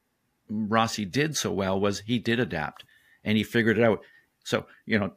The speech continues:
to your question, Jeff, is what do you do as a driver? Uh, well,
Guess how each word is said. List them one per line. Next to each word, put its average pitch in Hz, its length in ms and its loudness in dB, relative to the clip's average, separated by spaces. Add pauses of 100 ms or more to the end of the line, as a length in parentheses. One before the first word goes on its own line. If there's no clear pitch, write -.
to 123 100 0
your 110 80 6
question, 120 380 0
Jeff, 104 260 2
is 98 200 -6
what 107 480 -2
do 113 60 4
you 107 60 2
do 110 120 4
as 101 120 4
a - 20 -6
driver? 110 400 0 (380)
Uh, 147 280 -6
well, 143 320 -2